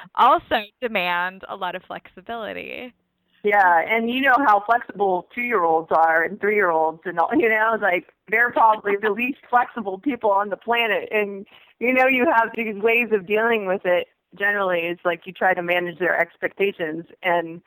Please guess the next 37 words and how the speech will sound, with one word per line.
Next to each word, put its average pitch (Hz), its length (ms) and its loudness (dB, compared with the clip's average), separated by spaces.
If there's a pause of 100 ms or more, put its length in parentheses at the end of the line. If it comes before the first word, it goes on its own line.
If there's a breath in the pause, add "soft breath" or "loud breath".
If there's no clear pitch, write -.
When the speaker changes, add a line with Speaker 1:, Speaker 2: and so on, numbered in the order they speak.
Speaker 2:
then 208 640 -2
the 180 180 -6
expectations 190 760 -4
get 170 200 -2
blown 190 360 0
out 180 180 4
of 170 60 0 (100)
the 175 80 -8
water, 196 520 4 (160)
<laughs> - 120 -6
and 302 220 2
you're 277 200 6
like, 233 240 0
"Oh 208 120 0
boy," 196 260 0 (160)
and 190 180 -2
you're 190 120 -2
just 180 200 -14
ready 180 240 -2
for 175 140 -6
tantrums. 170 520 -8 (580 soft breath)
I 220 180 4
don't 208 180 2
know. 185 160 2
I 202 180 4
have 240 160 0
to 208 140 -8
say 208 180 0
that 180 240 2 (220)
maybe 247 400 -2
because 196 680 0 (140)
of 165 420 0 (180)
the, 175 320 -4 (260)
because 240 380 -2
of 196 140 -4
Nairobi, 165 540 -2
maybe, 160 440 -10